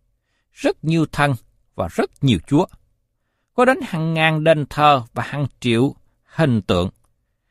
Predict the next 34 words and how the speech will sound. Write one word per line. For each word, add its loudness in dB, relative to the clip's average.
Đằng 0
sau 0
sự -2
sùng -2
bái 2
thần -6
tượng 0
đó 4
chính -6
là 0
Satan. -2
Cũng 0
có -2
một -4
thứ 0
quyền -2
lực 0
nằm -4
trong -2
các -4
tôn 2
giáo -2
của -12
Ai -2
Cập, -6
như 0
được -2
chép -2
ở 0
trong -2
Timôthê -2
thứ -8
nhất -6
đoạn -4